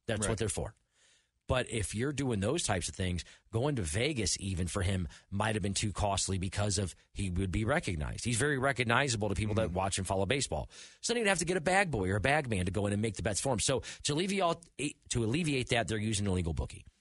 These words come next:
Speaker 1: There's
Speaker 2: Right.
Speaker 1: no taxes on it and things like that. The problem is if you get into debt with them, what happens? They gotta come collect. Because when you go and bet in, in Vegas or anywhere else,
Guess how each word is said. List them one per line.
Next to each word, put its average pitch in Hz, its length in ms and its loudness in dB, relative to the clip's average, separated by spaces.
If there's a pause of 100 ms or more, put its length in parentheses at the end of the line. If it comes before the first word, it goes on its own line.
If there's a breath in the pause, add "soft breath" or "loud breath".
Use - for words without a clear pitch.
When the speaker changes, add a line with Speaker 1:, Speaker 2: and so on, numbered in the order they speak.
Speaker 1:
There's 104 140 2
Speaker 2:
Right. 151 80 2
Speaker 1:
no 156 40 0
taxes 139 480 4
on 123 160 4
it 120 80 2
and 113 100 -4
things 107 240 0
like 92 200 -2
that. 67 240 -4 (240 loud breath)
The - 80 -6
problem 135 460 2
is 95 200 0
if 85 140 -2
you 101 80 0
get 107 180 -2
into 98 260 -4
debt 107 300 0
with 95 160 -6
them, 78 300 -6 (480)
what 98 180 -4
happens? 82 460 -6
They 95 100 -2
gotta 90 220 0
come 90 160 -4
collect. 90 280 -4
Because 123 220 -2
when 143 80 0
you 190 80 -2
go 151 140 0
and 107 100 0
bet 120 140 0
in, 104 180 -2 (340 loud breath)
in 104 360 0
Vegas 127 440 2
or 120 40 0
anywhere 110 240 2
else, 123 200 0